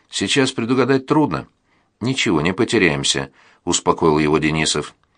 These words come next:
Он и Андрей вошли в гостиницу, а Гуров попросил водителя: «Я пока подремлю. Разбудите меня, как приедем».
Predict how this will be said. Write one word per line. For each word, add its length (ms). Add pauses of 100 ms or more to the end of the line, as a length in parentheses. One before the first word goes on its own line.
(360)
Он 260
и 40
Андрей 320
вошли 320
в 60
гостиницу, 800 (320)
а 180
Гуров 360
попросил 480
водителя: 540 (500)
«Я 240
пока 300
подремлю. 600 (400)
Разбудите 560
меня, 180
как 220
приедем». 520